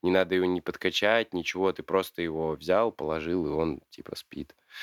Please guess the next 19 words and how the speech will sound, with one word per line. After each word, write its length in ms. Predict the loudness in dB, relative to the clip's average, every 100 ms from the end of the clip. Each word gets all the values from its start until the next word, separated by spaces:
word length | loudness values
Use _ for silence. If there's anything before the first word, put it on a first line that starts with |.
| -10 -10 -16 -20 _
Ну 120 | 2 4
вот. 180 | 4
Но 100 | 4
иногда 280 | 4 6 4
надо 140 | 2 -2
последить 540 | -6 -6 -2 -2 -2
сверху. 480 | -2 0 0 -4 -14 -14 -6
То 60 | -6
есть, 140 | 0
ну, 160 | 2 2
конечно, 1300 | 4 4 4 2 4 4 6 6 4 4 4 2 2
появилось, 640 | 2 4 4 4 0 0
э, 160 | 2 2
больше 640 | 4 4 4 2 2 2 0
времени, 640 | 0 0 2 4 2 0 -6 -6
которое 340 | 2 4 4
можно 320 | 4 2 0 2
тратить 480 | 4 4 0 -2 0
на, 400 | 2 2 0